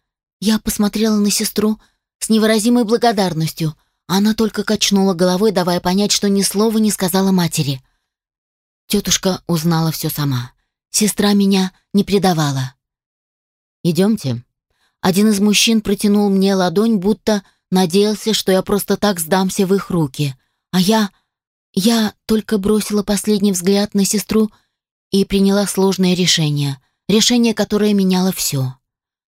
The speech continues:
Разжала пальцы, и подсвечник с грохотом упал на деревянный пол. Так и не отведя взгляда, продолжая смотреть на Хелен, я вложила руку в мужскую ладонь. Это моя участь,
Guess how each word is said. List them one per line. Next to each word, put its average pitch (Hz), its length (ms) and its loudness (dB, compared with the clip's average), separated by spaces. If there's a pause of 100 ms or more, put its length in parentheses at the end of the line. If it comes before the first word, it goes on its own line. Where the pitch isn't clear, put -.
(120)
Разжала 220 400 0
пальцы, 196 560 -2 (300)
и 185 80 0
подсвечник 190 680 -2
с 156 100 -6
грохотом 196 560 0
упал 185 300 0
на 185 140 2
деревянный 160 580 0
пол. 131 360 -6 (760)
Так 214 200 0
и 214 60 4
не 214 100 4
отведя 214 440 2
взгляда, 202 500 0
продолжая 190 540 0
смотреть 190 440 -2
на 190 100 0
Хелен, 220 400 0 (380)
я 208 260 2
вложила 196 560 2
руку 202 420 0 (220)
в 147 120 -8
мужскую 165 500 0
ладонь. 139 460 -4 (560)
Это 185 180 0
моя 165 360 2
участь, - 480 -6